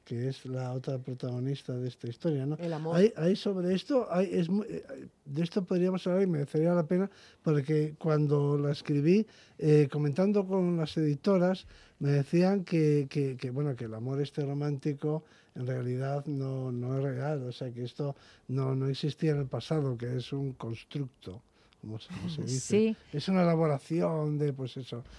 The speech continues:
Speaker 1: de la poesía de los juglares medievales y
Speaker 3: Porque
Speaker 1: la
Speaker 3: no había
Speaker 1: corte
Speaker 3: amor, no había
Speaker 1: de
Speaker 3: amor en nuestros, mm, en fin, en
Speaker 1: Bien,
Speaker 3: los
Speaker 1: esa es la pregunta,
Speaker 3: predecesores.
Speaker 1: esa es la gran pregunta, ¿no? O sea, la gran pregunta es si el amor es,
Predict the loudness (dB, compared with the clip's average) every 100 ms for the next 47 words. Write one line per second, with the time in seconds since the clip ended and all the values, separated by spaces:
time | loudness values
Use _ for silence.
0 | -12 -2 2 2 2 -2 -4 -2 -2 0
1 | 0 0 -4 -8 -18 -4 2 4 4 4
2 | 2 2 0 0 -2 -4 -2 2 4 4
3 | 4 2 0 0 0 0 0 2 0 -2
4 | -2 0 0 2 4 6 6 8 8 8
5 | 8 6 4 2 4 8 8 8 6 6
6 | 4 2 0 0 0 2 2 2 0 -8
7 | -8 -6 -6 -6 -8 -8 -10 -4 -4 -2
8 | -2 0 4 4 2 4 8 10 8 6
9 | 6 6 6 4 4 2 -2 -4 -2 0
10 | 2 2 0 -2 0 0 -2 -4 -4 -6
11 | -14 -20 -4 0 2 2 2 2 2 4
12 | 2 2 2 2 0 0 -2 4 4 4
13 | 0 -2 -4